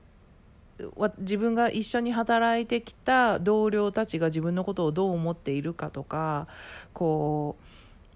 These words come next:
その自分はイージーゴーイングかとか、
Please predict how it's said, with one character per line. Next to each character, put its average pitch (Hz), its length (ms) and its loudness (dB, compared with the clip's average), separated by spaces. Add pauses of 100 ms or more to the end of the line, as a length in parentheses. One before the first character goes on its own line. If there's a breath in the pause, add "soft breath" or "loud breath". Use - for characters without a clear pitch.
(400)
そ 185 160 -4
の 165 80 0
自 175 220 2
分 208 340 4
は 240 360 4
イ 196 220 0
ー 180 120 -2
ジ 175 120 -4 (120)
ー 175 40 -4
ゴ 185 240 2
ー 165 60 0
イ 151 60 -2
ン 147 80 -4
グ 139 160 -6
か - 200 -8
と 117 140 -6
か、 85 300 -6